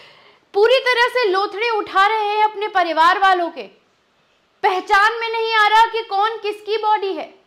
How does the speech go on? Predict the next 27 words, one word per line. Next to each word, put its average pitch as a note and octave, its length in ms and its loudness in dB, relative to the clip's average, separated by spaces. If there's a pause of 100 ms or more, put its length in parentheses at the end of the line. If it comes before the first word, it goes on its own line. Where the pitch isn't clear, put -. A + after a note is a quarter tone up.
(880)
और F4+ 140 4
ये G#4+ 160 0
मंजर G#4 560 -2
रुकने G#4+ 400 -4
का G#4 140 0
नाम E4+ 260 0
नहीं D4+ 300 -8
ले A#3 160 -8
रहा। G3+ 200 -12 (380)
अक्सर A#4+ 400 0
कहा G4 280 4
जाता E4 360 2
है F4 240 2
कि G#4+ 140 -4 (140)
एक A4 600 -2
तस्वीर F#4 640 -4
जिससे F#4 340 -6
पूरी G#4 500 -4
दुनिया F4 580 0
दहल D#4 400 -4
जाती A#3+ 360 -4
है, B3 200 -10 (300)
लेकिन F#4 680 0 (420)
बीते G#4 540 -2 (240)
उनतीस G4+ 600 -2 (100)
दिनों G4+ 340 -2
से A3+ 360 -12